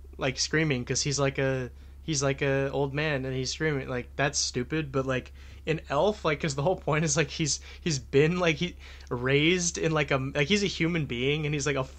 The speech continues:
fully grown human adult, but he was raised in, like,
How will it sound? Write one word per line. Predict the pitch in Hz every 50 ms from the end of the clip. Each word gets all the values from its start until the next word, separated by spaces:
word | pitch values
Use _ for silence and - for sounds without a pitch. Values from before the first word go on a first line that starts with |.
| - - -
fully | 139 135 139 151 156
grown | 139 131 139 135 147 147
human | 139 - 156 143 151
adult, | 135 131 120 117 131 135 -
but | 151 143
he | 160
was | 151 147 127 120 110
raised | 120 127 135 143 156 175 175 165 151 160
in, | 151
like, | 151 143 143 139 -